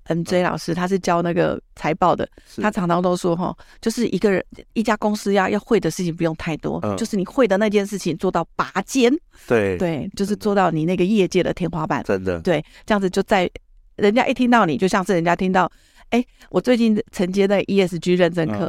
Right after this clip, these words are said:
Speaker 1: 哈，
Speaker 2: 嗯。
Speaker 1: 那，那个是台北的一个单位来找我们合作的，
Speaker 2: 是。
Speaker 1: 然后我老师就问我说，“为什么这台北的单位会想要找你合作？”
Speaker 2: 嗯。
Speaker 1: 我说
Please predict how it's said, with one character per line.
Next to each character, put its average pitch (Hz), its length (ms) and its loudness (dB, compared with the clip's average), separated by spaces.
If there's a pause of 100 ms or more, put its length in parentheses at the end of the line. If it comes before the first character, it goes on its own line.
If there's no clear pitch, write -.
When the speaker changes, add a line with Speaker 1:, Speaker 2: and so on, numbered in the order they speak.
Speaker 1:
哈， 151 60 -4
Speaker 2:
嗯。 139 160 -10
Speaker 1:
那， 196 140 2
那 208 100 2
个 185 80 4
是 175 160 0
台 - 180 -2
北 165 140 2
的 143 80 -2
一 156 40 -2
个 165 100 -2
单 170 180 -2
位 175 80 0
来 156 100 0
找 160 140 -2
我 170 60 0
们 151 100 -2
合 - 180 -6
作 135 220 0
的， - 160 -6 (300)
Speaker 2:
是。 - 60 -20 (100)
Speaker 1:
然 233 120 2
后 285 80 4
我 254 60 2
老 190 160 2
师 180 100 -6
就 202 160 2
问 196 120 0
我 156 80 -2
说 165 280 -2 (840)
，“为 370 100 0
什 240 100 0
么 180 60 0
这 214 80 2
台 196 160 0
北 175 100 2
的 160 80 2
单 165 200 0
位 170 80 2
会 175 120 -2
想 160 140 -2
要 156 80 -2
找 151 100 -2
你 139 120 -2
合 156 160 -8
作？” - 200 -4 (120)
Speaker 2:
嗯。 - 320 -18
Speaker 1:
我 180 60 -4
说 240 120 2